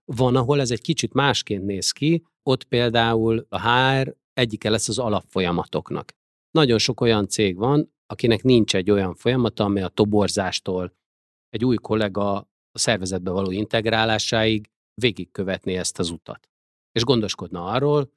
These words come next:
hogy ha már valakit megtaláltunk, sikerült vele mondjuk megállapodnunk, és egyébként belépett a cégbe, akkor ne veszítsük el azon, hogy nem foglalkozunk vele eléggé. Vagy ne kerüljön egy olyan helyzetbe, hogy azért, mert nem volt egy orientációs programja,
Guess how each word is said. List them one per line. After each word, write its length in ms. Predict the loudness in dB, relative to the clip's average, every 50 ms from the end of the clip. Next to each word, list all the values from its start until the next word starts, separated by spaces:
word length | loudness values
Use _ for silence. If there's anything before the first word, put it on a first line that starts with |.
| _ _ _ _ _ _
hogy 300 | -8 -8 -8 -8 -10 _ _
ha 120 | _ -2 0
már 200 | 2 2 2 0
valakit 360 | -2 -6 -6 -8 -12 -12 -8
megtaláltunk, 800 | -4 -6 -6 -4 _ -4 0 0 0 0 -2 -6 -8 -8 -8 -8
sikerült 580 | -6 -4 -4 -4 -4 -4 -2 -2 -2 -2 -2 -4
vele 180 | -6 -6 -4
mondjuk 320 | -4 -4 -6 -6 -10 -10 -4
megállapodnunk, 880 | -2 -2 -2 0 0 -2 -2 -4 -8 -6 -6 -6 -4 -4 -6 -6 -8 -8
és 140 | -6 -6 -6
egyébként 420 | -6 -6 -10 -10 -10 -10 -10 -6
belépett 520 | -2 0 0 0 0 -2 -4 -10 -14 -12 -14
a 60 | -12
cégbe, 340 | -8 -4 -4 -4 0 0 -2
akkor 180 | 2 2 2
ne 100 | 2 4
veszítsük 500 | 2 0 -2 -4 -4 -4 -4 -6 -6 -4
el 100 | -4 -2
azon, 340 | -2 -2 0 0 0 0 0
hogy 280 | 2 0 0 0 -2 -6 _ _ _ _ _ _
nem 180 | -2 -2 -2
foglalkozunk 680 | -2 -4 -2 0 0 0 0 0 -2 -2 0 0 0 0
vele 220 | 0 -2 -2 -2
eléggé. 560 | -2 -4 -4 -4 -6 -6 -6 -8 -10 -12 -12 _ _ _
Vagy 240 | _ -4 -4 -4 -4 -8 _ _
ne 100 | -4 -2
kerüljön 400 | -2 -4 -4 -2 -2 -2 0 -2
egy 160 | -2 0 -2
olyan 140 | -2 -2 -2
helyzetbe, 420 | -2 -2 0 0 0 -2 0 -2
hogy 160 | -2 -2 -2
azért, 320 | -2 -2 0 0 -2 -2 -4
mert 180 | -6 -4 -2
nem 220 | 0 0 0 0 -2
volt 240 | -2 -4 -4 -4
egy 160 | -4 -2 0 0
orientációs 880 | 0 0 0 -2 -2 -2 -2 -2 -2 -2 -2 -2 -4 -4 -4 -4 -4
programja, 640 | -4 -2 -2 0 0 0 2 2 2 2 2 0 -2